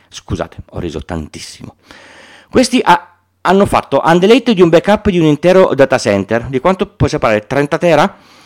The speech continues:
Ed era perfettamente integro, senza un byte fuori posto, e hanno iniziato a recuperare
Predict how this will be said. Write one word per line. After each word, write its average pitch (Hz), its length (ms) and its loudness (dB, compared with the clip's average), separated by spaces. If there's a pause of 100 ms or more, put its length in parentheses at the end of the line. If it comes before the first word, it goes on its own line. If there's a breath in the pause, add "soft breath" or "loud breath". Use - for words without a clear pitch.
(160 loud breath)
Ed 147 160 -12
era 208 160 0
perfettamente 208 760 0
integro, 113 480 -2
senza 196 320 0
un 185 80 0
byte 185 260 0
fuori 170 240 0
posto, 254 400 0
e 156 120 -2
hanno 139 180 2
iniziato 190 460 -2
a - 80 -2
recuperare 165 500 -4